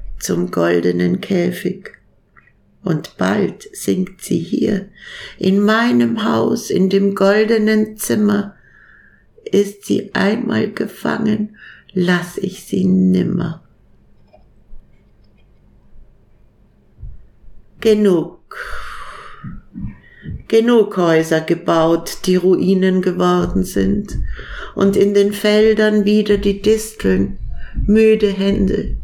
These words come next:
dieser Schmutz, der mit dem Schnee hereinweht. Das sind Spuren,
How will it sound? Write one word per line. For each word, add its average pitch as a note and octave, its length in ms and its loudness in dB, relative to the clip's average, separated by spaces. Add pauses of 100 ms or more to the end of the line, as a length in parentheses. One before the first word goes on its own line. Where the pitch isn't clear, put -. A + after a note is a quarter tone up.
dieser - 280 0
Schmutz, - 680 -2
der E3+ 180 0
mit F3 260 2
dem E3+ 160 0
Schnee F3+ 420 0
hereinweht. F3+ 1120 -2 (840)
Das A3 220 2
sind A3 200 2
Spuren, A3 640 0